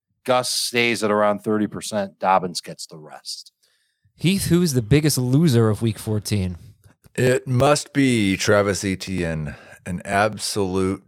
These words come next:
Speaker 3: disaster of a week. And, like, seventeen for thirty-two in the running game is awful, but you could say, "You know what? The Titans are really good against the run." Um, they, they did not throw the ball to him at all.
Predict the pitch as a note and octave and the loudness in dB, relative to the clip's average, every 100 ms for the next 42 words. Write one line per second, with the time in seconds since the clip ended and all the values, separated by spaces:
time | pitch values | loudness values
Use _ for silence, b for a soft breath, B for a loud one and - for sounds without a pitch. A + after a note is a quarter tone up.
0 | - F2 D#2+ D2+ F2+ F#2+ G2+ - F#2+ F2+ | -8 -8 -6 -2 0 0 -2 -4 -2 0
1 | E2+ E2 E2+ D#2+ E2 D#2 G2+ A2 - C#3 | 0 -2 -2 -4 -4 0 2 2 2 0
2 | C3+ - - F3 F#3+ D#3 D#3 D3+ B2+ A2 | 0 -2 2 2 2 -2 0 0 0 0
3 | A#2 A2 A2 - G2+ G2 G2 A2 - - | 2 2 2 0 2 2 2 0 -6 -6
4 | G#2 G2+ G2+ F#2 F2+ F2+ E2+ F#2+ A2+ F#2+ | -2 0 2 2 2 0 0 0 -2 -4
5 | - - - - G#2 C#3+ B2+ G#2+ A#2 D#3+ | -4 -2 -2 -4 -6 -6 -8 -4 -2 -2
6 | D#3+ G#2 - - - F#2+ F2+ A2 A#2 C3 | 0 2 0 -4 -2 0 2 2 0 2
7 | D#3+ - E3 F3+ F3+ F#3 G3 G3+ F#3 C#3 | 0 0 0 0 -2 -2 0 0 2 0
8 | G2 E2 D#2+ D#2+ D#2 C2+ C#2+ - B B | 0 -2 -4 -6 -4 -4 -6 -14 B B
9 | B B B B A2 G#2 F#2+ F2 D2+ - | B B B B 0 2 2 0 -4 -10
10 | _ _ _ _ _ - C#3+ D#3+ D#3 D#3 | _ _ _ _ _ -4 -2 0 0 2
11 | F3 E3+ D#3 - D#3+ D#3 C#3 C#3+ C#3+ C#3+ | 2 2 0 0 0 0 2 0 0 0
12 | G2+ B2+ A#3+ - - _ | 2 0 0 -4 -8 _